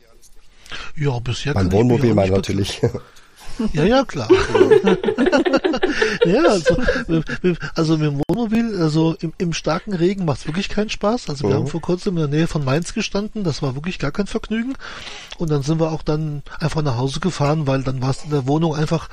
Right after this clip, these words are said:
Speaker 1: wesentlich erträglicher wie, wie, wie im Auto. Ähm, beim Wohnmobil ist es halt so, ich weiß nicht, wie es beim Wohnwagen ist, die Versicherungen legen halt einen großen Wert drauf heutzutage, dass man ein G-F-K-Dach hat,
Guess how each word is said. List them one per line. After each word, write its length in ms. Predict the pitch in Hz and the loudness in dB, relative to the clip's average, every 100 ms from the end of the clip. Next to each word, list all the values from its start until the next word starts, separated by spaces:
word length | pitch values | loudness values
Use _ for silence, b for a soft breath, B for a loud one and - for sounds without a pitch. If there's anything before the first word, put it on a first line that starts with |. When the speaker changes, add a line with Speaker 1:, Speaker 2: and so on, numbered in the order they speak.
| B B B | B B B
Speaker 1:
wesentlich 460 | 151 151 160 165 151 | 0 2 2 0 -2
erträglicher 640 | 131 170 - 175 - 143 | 0 0 -2 -4 0 0
wie, 280 | 135 143 147 B B B B | 0 0 0 B B B B
wie, 380 | 131 143 147 139 | -4 -2 0 0
wie 100 | 143 | 0
im 120 | 143 | 0
Auto. 440 | 127 135 160 202 202 B B B | 0 0 0 0 0 B B B
Ähm, 580 | 143 143 143 143 147 135 - - 220 - - - | -2 0 -2 -2 -2 -4 -8 -16 -16 -18 -12 -2
beim 180 | 156 143 | -2 0
Wohnmobil 360 | 190 220 214 | 0 2 0
ist 120 | 214 | 0
es 160 | 208 - | -4 -4
halt 160 | 190 170 | -4 -2
so, 240 | 190 220 | 0 0
ich 240 | 196 - | -2 -6
weiß 160 | 160 175 | -6 -4
nicht, 180 | 202 - | -4 -4
wie 40 | |
es 80 | 180 | -2
beim 200 | 156 135 | -2 0
Wohnwagen 520 | 170 175 147 170 226 | 0 2 0 0 -2
ist, 220 | 240 - B B B | -4 -6 B B B
die 80 | 165 | -2
Versicherungen 640 | 156 143 208 - 233 208 | 0 0 -2 -2 0 2
legen 240 | 170 196 196 | 2 2 0
halt 220 | 180 - | 0 -2
einen 80 | 151 | -4
großen 420 | 143 196 208 170 | 2 2 2 0
Wert 240 | 170 - | 0 0
drauf 300 | 214 220 - | -2 -2 -2
heutzutage, 640 | 170 170 208 165 160 196 185 | -2 0 -2 0 0 0 0
dass 180 | 165 - | 0 0
man 140 | 156 | -2
ein 100 | 143 | -2
G-F-K-Dach 880 | 156 160 143 - 143 160 190 247 - | 0 0 0 -2 -2 0 2 0 2
hat, 240 | 240 - | -2 -2